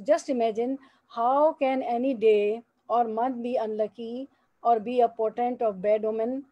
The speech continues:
when in fact months and years are formed by the alteration of day and nights? And Allah subhanahu wa ta'ala has made day and nights as a sign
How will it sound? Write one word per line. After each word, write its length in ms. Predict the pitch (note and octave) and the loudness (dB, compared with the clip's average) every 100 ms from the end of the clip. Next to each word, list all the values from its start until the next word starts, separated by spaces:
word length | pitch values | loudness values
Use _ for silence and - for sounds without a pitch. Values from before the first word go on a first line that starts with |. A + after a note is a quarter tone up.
| _ _ _ | _ _ _
when 320 | G#3 G3+ A#3+ B3+ | -10 -2 -2 -2
in 240 | A#3+ A3+ | -8 -8
fact 260 | A3 A#3 A#3 | -2 -2 -2
months 520 | G#3+ A3 A#3 B3 B3 | -6 -4 -4 -6 -6
and 240 | A3 G3+ | -6 -6
years 460 | G3+ G#3+ A3 A#3 G#3+ | -4 0 0 0 0
are 160 | G#3 | -4
formed 460 | F#3+ - G#3 A3 A3 | -6 -8 -6 -6 -4
by 220 | G3+ G3+ | -4 -4
the 160 | G3 G3+ | -2 -2
alteration 760 | G3+ G3 G3 G#3+ G#3 G#3 A3 | -2 -4 -6 -6 -6 -6 -8
of 200 | G#3 F#3 | -6 -8
day 260 | F3+ G3+ G#3 | -6 -4 -4
and 160 | G3+ G#3 | -4 -6
nights? 400 | G#3 A#3+ B3+ - _ _ _ - | -4 -6 -6 -16 _ _ _ -2
And 180 | A3+ A#3 | -2 -2
Allah 420 | G#3+ G3+ G#3+ B3+ | -4 0 4 4
subhanahu 460 | C#4 A#3+ A3+ A3 G#3+ | 2 0 0 0 0
wa 60 | |
ta'ala 360 | G#3+ G#3+ G#3+ A3+ | 0 0 0 0
has 220 | G#3+ F#3+ | -2 -6
made 480 | G3+ G#3 A#3 B3 F#3+ | -6 -4 -2 -4 -2
day 320 | G#3 A3 A#3 - | 2 4 2 0
and 140 | G#3 | -4
nights 380 | G3+ G3+ A3+ - _ _ _ | -6 -6 -6 -8 _ _ _
as 180 | G#3 G#3 | -4 -2
a 80 | A3+ | -2
sign 640 | - A3 G#3+ A#3 B3 C4+ | -4 -4 -2 -2 -4 -6